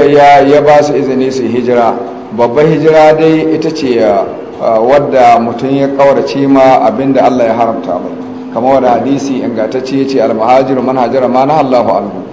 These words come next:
Mai hijira wanda ya hijira ga abin da Allah ya hane shi. Duk wanda ya bar abin da Allah ya haramta mai, to shi an mai hijira na ƙwarai.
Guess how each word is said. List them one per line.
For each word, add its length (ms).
Mai 160
hijira 480
wanda 220
ya 120
hijira 420
ga 100
abin 220
da 100
Allah 200
ya 80
hane 320
shi. 140
Duk 220
wanda 220
ya 100
bar 220
abin 360
da 140
Allah 200
ya 100
haramta 500
mai, 140
to 140
shi 180
an 140
mai 100
hijira 420
na 100
ƙwarai. 360